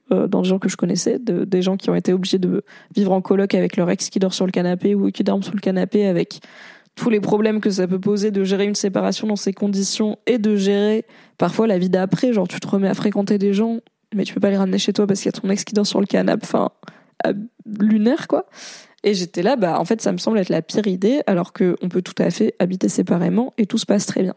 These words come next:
Euh, mais j'ai, j'ai emménagé avec mon mec, je lui ai proposé qu'on emménage ensemble,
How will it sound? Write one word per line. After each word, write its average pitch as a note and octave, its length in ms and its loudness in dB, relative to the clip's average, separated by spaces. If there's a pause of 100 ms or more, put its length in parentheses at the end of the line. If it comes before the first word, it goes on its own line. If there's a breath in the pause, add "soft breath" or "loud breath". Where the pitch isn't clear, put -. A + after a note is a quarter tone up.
(880 loud breath)
Euh, E3+ 280 0
mais G#3+ 100 0
j'ai, A#3 100 0 (160)
j'ai F3 120 -2
emménagé A3 320 2
avec A#3 180 -2
mon G#3 60 -2
mec, F#3 260 -2
je - 60 -12
lui - 80 0
ai - 20 0
proposé G#3 380 0
qu'on G3+ 160 -2
emménage F#3 340 2
ensemble, B3 560 0